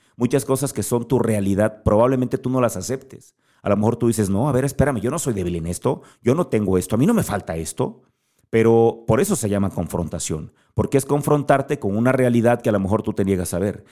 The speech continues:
Es confrontarte con algo que a lo mejor tú no aceptas, que a lo mejor tú no quieres aceptar. Nos pasa a todos, ¿eh? También a mí,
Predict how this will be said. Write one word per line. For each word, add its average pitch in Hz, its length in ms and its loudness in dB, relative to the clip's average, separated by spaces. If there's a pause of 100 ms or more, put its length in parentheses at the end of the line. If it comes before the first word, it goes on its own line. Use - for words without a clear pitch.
(120)
Es 113 140 -4
confrontarte 131 580 0
con 131 180 0
algo 131 200 0
que 120 80 -2
a - 20 2
lo 107 80 2
mejor 123 240 0
tú 151 100 -8
no 143 80 -6
aceptas, 135 460 -4
que 127 60 -2
a - 20 0
lo 117 60 0
mejor 131 220 -2
tú 143 120 -6
no 143 140 -6
quieres 143 200 0
aceptar. 135 480 -4 (180)
Nos 104 180 0
pasa 160 260 0
a - 80 -6
todos, 180 320 0
¿eh? - 80 -4
También 113 400 2
a 214 60 4
mí, 143 260 2